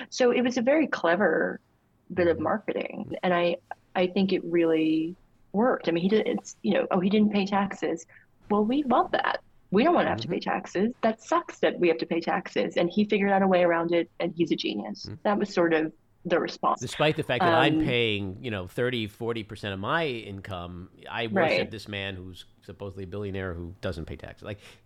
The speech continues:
Speaker 2: it's
Speaker 1: Right, because he's, I mean,
Speaker 2: weird.
Speaker 1: he's sort of everyone's id, right?
Speaker 2: Right,
Speaker 1: He
Speaker 2: that's
Speaker 1: is
Speaker 2: right.
Speaker 1: like a walking id.
Speaker 2: Hmm.
Speaker 1: Oh, he gets to be greedy. He gets to be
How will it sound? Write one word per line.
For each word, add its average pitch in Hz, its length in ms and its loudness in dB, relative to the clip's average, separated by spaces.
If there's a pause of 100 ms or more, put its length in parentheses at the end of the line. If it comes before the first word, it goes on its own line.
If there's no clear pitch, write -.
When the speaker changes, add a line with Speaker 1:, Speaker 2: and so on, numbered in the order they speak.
(100)
Speaker 2:
it's - 220 -10
Speaker 1:
Right, 262 120 4
because 208 200 0
he's, 285 320 2
I 277 100 6
mean, 294 120 4
Speaker 2:
weird. 311 140 6
Speaker 1:
he's - 100 -10
sort 320 160 4
of 285 140 2
everyone's 254 580 4
id, - 460 4
right? 185 280 2
Speaker 2:
Right, 208 160 -2
Speaker 1:
He 214 240 2
Speaker 2:
that's 202 140 2
Speaker 1:
is - 60 -10
Speaker 2:
right. 127 140 -2
Speaker 1:
like 190 340 0 (340)
a 185 200 4
walking 185 760 0
id. 160 300 0
Speaker 2:
Hmm. 147 100 -2
Speaker 1:
Oh, 185 200 4 (120)
he 202 120 0
gets 196 260 -2
to 185 80 -2
be 175 120 0
greedy. 185 600 2 (260)
He 180 120 2
gets - 320 -2
to 175 100 -2
be 165 480 0